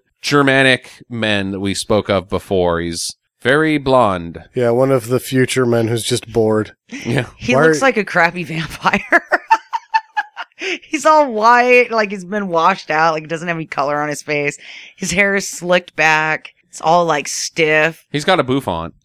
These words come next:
Speaker 3: Yeah, like
Speaker 1: He's got my dad's haircut.
Speaker 2: And then they're all wearing painters schmucks.
Speaker 1: Yeah. <laughs>
Speaker 3: Yeah.
Speaker 2: The cheap ones that are, like, two dollars. Eh, the future sucks.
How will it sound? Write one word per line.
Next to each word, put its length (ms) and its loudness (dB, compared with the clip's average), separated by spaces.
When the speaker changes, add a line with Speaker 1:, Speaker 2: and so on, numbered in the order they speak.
Speaker 3:
Yeah, 280 2
like 140 -4
Speaker 1:
He's 120 -2
got 160 2
my 120 -2
dad's 380 -2
haircut. 420 -8
Speaker 2:
And 160 4
then 440 2
they're 220 4
all 120 6
wearing 280 2
painters 640 -2
schmucks. 680 -2
Speaker 1:
Yeah. 540 0
<laughs> 80 4
Speaker 3:
Yeah. 240 2
Speaker 2:
The 140 -4
cheap 360 0
ones 280 4
that 140 0
are, 80 4
like, 220 2
two 160 0
dollars. 640 2
Eh, 260 -4
the 60 -6
future 360 -8
sucks. 640 -10